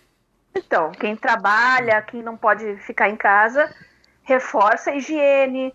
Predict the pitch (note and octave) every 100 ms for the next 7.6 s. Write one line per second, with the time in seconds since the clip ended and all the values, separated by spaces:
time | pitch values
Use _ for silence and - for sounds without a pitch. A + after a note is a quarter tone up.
0 | _ - - - A#3+ C4 B3+ A#3 A3+ A#3
1 | A3 G#3+ G#3 G#3 A3 A3+ G3+ G#3+ A3 G#3+
2 | A3+ - B3 G#3+ G#3+ A#3+ A#3+ G3+ G#3 A3
3 | A3 G#3 F#3+ F#3+ - G3+ A#3+ - A3+ A3+
4 | B3 B3 G3+ F#3+ F#3+ - F#3+ F#3 - F#3+
5 | F#3 A3 F#3+ A3 A#3 A#3+ A3+ A3+ - -
6 | F3+ F#3 F3+ - G3+ F#3 F#3 - G#3 G#3+
7 | B3+ - B3 A#3+ A#3